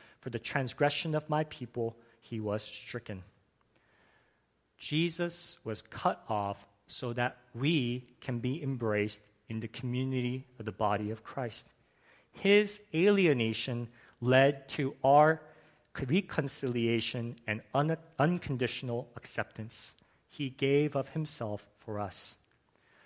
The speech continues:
Church, I pray that this great love would move us and unite us and lead us to protect one another, sharpen one another, serve one another,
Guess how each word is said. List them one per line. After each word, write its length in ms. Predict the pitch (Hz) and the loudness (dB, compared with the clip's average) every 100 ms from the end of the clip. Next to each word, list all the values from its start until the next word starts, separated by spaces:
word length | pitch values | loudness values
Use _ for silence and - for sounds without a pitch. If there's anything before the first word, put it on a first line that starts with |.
| _ _ _ _ | _ _ _ _
Church, 400 | - 170 170 - | 0 2 2 -4
I 40 | |
pray 560 | 117 - 170 170 170 175 127 | -10 -4 4 6 6 4 -2
that 300 | 123 - - | -2 -2 -4
this 280 | 139 - | -2 -2
great 400 | - - 131 - | -8 0 0 0
love 400 | 117 117 110 113 - _ _ | 0 4 4 2 -6 _ _
would 140 | 117 107 | -8 -6
move 580 | 104 117 143 156 170 165 _ - | -6 -2 2 2 0 -4 _ -2
us 440 | 147 147 - - _ _ | 0 0 -4 -8 _ _
and 260 | 110 98 92 | -10 -8 -6
unite 500 | 104 110 - 123 131 | -8 -8 -4 -2 0
us 380 | 135 139 - - _ _ | -2 -2 -10 -16 _ _
and 300 | 123 104 107 - | -4 -4 -6 -4
lead 220 | 139 160 156 | 0 2 2
us 220 | 147 - | 2 -2
to 160 | - | -10
protect 720 | 123 _ 131 - - 156 - - - | -16 _ -12 -12 -4 -4 -4 -20 2
one 220 | 117 113 | 2 4
another, 460 | 113 135 139 139 - - - _ | 2 2 2 -2 -6 -20 -20 _
sharpen 600 | - - 135 135 143 127 | -6 2 2 4 0 2
one 160 | 127 | 2
another, 420 | 127 127 127 127 131 - | 4 2 2 -2 -4 -18
serve 520 | - - 139 151 147 127 | -8 -4 4 6 4 2
one 120 | 127 | 0
another, 460 | 123 123 120 127 | 0 0 0 -2